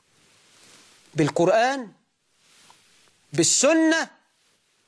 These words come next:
بأقوال الأئمة، بأقوال أهل العلم القدامى والمعاصرين. أنت بقى مش عايز تربي دقنك ليه؟ شبهات حول إطلاق اللحية.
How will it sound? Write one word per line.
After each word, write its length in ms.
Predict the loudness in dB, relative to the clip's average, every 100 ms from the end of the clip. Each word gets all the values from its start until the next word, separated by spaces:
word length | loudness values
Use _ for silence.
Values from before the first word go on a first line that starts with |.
| _ -4
بأقوال 640 | 0 0 0 0 2 2
الأئمة، 680 | 0 0 0 -2 -2 -4 -4 -12 _ _ _ _ _ _ _ _
بأقوال 680 | 0 0 0 0 0 2 0
أهل 220 | -2 -2
العلم 500 | -4 0 0 -2 -8 -16 _ _
القدامى 600 | -4 -2 -4 0 0 2
والمعاصرين. 960 | 2 2 0 0 0 -2 -8 -8 -8 -12 _ _ _ _ _ _ _ _ _ _ _ _ _ _ _ _
أنت 260 | -2 0 0
بقى 200 | -2 -2
مش 160 | -2
عايز 220 | -2 -2 -4
تربي 360 | -2 -2 -2
دقنك 400 | -6 -6 -8 -12
ليه؟ 240 | -12 -14 -16 _ _ _ _ _ _ _ _ _ _ _ _ _ _ _ _
شبهات 800 | -6 -2 0 0 2 0 -2 -8 -20
حول 400 | -10 -2 -2 -2
إطلاق 460 | -4 -6 -4 -4 -4
اللحية. 400 | -8 -10 -14 -20